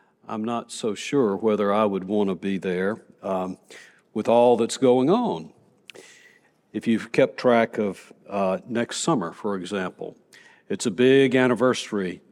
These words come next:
date for the Normandy invasion, uh, celebration of French liberation.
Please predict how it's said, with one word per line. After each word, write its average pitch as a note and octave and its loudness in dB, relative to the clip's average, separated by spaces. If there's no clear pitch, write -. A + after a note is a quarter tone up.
date G#2 -4
for G#2 -2
the A2 -4
Normandy A2 0
invasion, G2 -4
uh, F#2+ -12
celebration A#2 2
of G2+ -4
French - -6
liberation. A#2+ -2